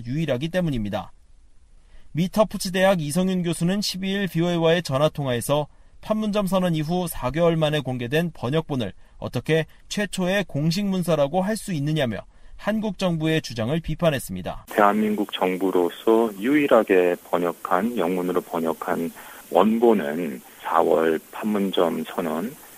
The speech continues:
Speaker 2: 그 국문본을 청와대에서 영문본으로 번역한, 어, 그 번역본이라고 알고 있습니다.
Speaker 1: 이 교수는 정상회담 직후 청와대의 번역본은 이미 외신 기자 등을 통해 전 세계에 전해졌다며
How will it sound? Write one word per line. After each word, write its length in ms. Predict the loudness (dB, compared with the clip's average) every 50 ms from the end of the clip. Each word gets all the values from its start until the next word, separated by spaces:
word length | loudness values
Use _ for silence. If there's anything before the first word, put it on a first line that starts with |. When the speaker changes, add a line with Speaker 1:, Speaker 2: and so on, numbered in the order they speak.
| -20 -20 -18 -12
Speaker 2:
그 420 | -4 0 2 2 2 2 0 -2 -2 -2
국문본을 880 | 0 0 2 2 2 2 2 2 2 2 2 4 4 2 2 0 -4 -10 -18 -20 -20 -20 -20 -20 -16 -10
청와대에서 680 | -2 2 4 4 4 4 4 4 2 2 0 -2 -2 0
영문본으로 680 | 0 -2 -2 -2 -2 -2 -2 -2 -2 0 0 0 0 0
번역한, 800 | 0 -4 -4 -2 -2 -2 -4 -4 -4 -2 -2 -2 -2 -4 -6 -6 -10 -18 -20 -20 -20 -20 -12 -6
어, 240 | -4 -2 -2 -2 -4 -2
그 200 | 2 2 2 2
번역본이라고 960 | 2 0 -2 -2 -2 -2 -2 0 0 0 2 2 0 2 2 4 4 4 4 2
알고 280 | 0 0 0 0 -2
있습니다. 640 | -4 -4 -6 -8 -8 -6 -6 -4 -2 -2 -2 -2 -4 -6 -8 -4
Speaker 1:
이 180 | -2 0 0
교수는 440 | 2 0 0 0 0 0 0 0 0
정상회담 680 | 0 2 2 2 2 2 2 2 2 2 2 2 0
직후 420 | 0 -4 -6 -4 -2 0 0 0 0
청와대의 580 | -2 -4 0 2 2 2 2 0 0 0 0 0
번역본은 640 | 0 0 -2 -2 -2 -2 -2 -2 -2 0 0 -2 -2 -4
이미 320 | -6 -4 -2 0 0 0 -2
외신 400 | -2 -4 -4 -4 -2 -2 -4 -4
기자 220 | -2 -2 -2 -2
등을 220 | -2 -2 -2 -4
통해 400 | -4 -6 -4 -2 0 0 0 0 -2
전 240 | -4 -4 -4 -4 -4
세계에 560 | -4 -4 -4 -4 -2 -2 -2 0 0 -2 -2
전해졌다며 800 | -2 -4 -4 -4 -2 -2 -4 -4 -2 -4 -4 -2 -4 -6 -8